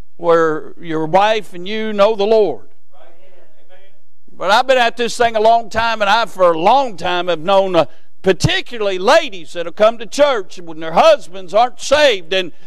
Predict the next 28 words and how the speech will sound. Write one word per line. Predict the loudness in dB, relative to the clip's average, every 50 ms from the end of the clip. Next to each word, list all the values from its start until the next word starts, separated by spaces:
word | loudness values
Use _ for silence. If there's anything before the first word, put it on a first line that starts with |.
| -8 -4
and, | 0 0 0 0 2
and | 0 0 0 2 0
their | 2 2 4
husbands, | 4 4 4 6 4 4 2 -4 -8 -8 -8 -8 -6 2 4
uh, | 4 4 4 0 -8 -10 -8 0
uh, | 0 0 2 4
uh, | 2 2 2 2 0 -2 -4 -4 -6 -2
uh, | 2 2 2 2
some | 2 2 4 4 4 4 2
of | 0 -6 -6
the | -6
time, | -8 -4 -2 0 0 0 0 -2 -6 0
give | -2 0 0
'em | 2 0
a | 2 4
hard | 4 4 4 2 0 0
time | 0 2 2 2 2 0 -2
for | 0 2
how | 4 4 4 4
much | 4 2 0 -2 -4 -4
time | 0 0 2 2 0 2 0
they | 0 0
spend | 0 -6 -2 -2 -2 -2 -2
at | -2 0
the | 0 2
house | 2 2 0 0 -2 -4
of | -8 -2 2
God | 2 4 4 4 2 0 -4 -8